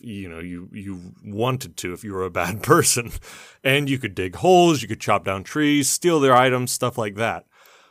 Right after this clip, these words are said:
Well, in the Dream Suite, you can't do that. You can just go and see their island and appreciate it for what it is.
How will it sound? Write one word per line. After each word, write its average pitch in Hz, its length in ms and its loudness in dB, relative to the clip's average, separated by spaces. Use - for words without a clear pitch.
Well, 147 380 6
in 156 180 -2
the 139 80 -2
Dream 165 520 0
Suite, 104 800 -4
you 156 240 -6
can't 156 360 -2
do 139 180 0
that. 92 200 -6
You 135 140 -2
can 170 160 -4
just 139 240 -6
go 135 420 4
and 107 260 -6
see 127 600 -2
their 123 240 -2
island 113 640 0
and 101 480 -10
appreciate 117 560 -4
it 113 100 -8
for 101 140 -6
what 87 180 -6
it 95 120 -6
is. 117 280 0